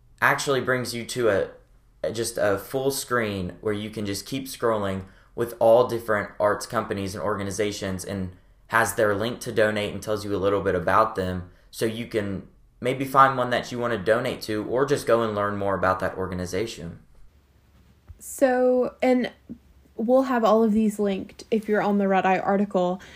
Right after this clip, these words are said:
Speaker 2: Um, we'll have those linked so that you can go to them directly. So what is, what's your future in the arts? Do you have any plans moving forward, whether that's, like,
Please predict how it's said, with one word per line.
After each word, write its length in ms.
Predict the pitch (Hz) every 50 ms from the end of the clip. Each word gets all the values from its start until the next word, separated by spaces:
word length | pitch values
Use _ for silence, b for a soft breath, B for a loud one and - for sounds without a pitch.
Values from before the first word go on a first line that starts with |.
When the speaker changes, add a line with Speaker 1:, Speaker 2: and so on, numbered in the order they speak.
| B B B -
Speaker 2:
Um, 240 | - 214 208 196 202
we'll 100 | 208 208
have 240 | 220 226 226 226 220
those 260 | 233 220 220 208 -
linked 400 | 202 190 185 185 - - - -
so 220 | - - - 220 208
that 180 | 208 196 -
you 120 | - 214 202
can 360 | - - 208 196 196 196 196
go 240 | - 196 190 185 190
to 120 | - 202
them 200 | 196 196 190 196
directly. 680 | 185 180 180 175 180 - - - 185 180 185 196 202 B B B B B B B
So 480 | - - - 240 240 240 233 220 - - -
what 560 | 226 208 214 233 247 262 285 294 311 - - - _
is, 640 | - 240 240 233 233 233 233 214 208 - - - - - _ _ _ _ _ _ _ _ _ _
what's 380 | - 240 214 220 247 262 247 -
your 160 | 311 269 254
future 560 | 247 - 220 208 214 208 - 226 196 190 185
in 220 | - - - 202 190
the 100 | 190 -
arts? 480 | - 185 185 185 - - - - -
Do 100 | - 220
you 140 | 226 220 220
have 240 | 214 220 214 226 226
any 220 | 226 220 220 220
plans 460 | 208 - - 226 214 208 208 208 208 214
moving 360 | 208 208 196 202 196 196 196
forward, 640 | - - 247 254 254 240 233 233 233 233 226 233 B B B B B B B
whether 300 | 214 214 202 214 214 214
that's, 400 | 196 185 185 - - - - -
like, 420 | 196 190 175 165 - - - -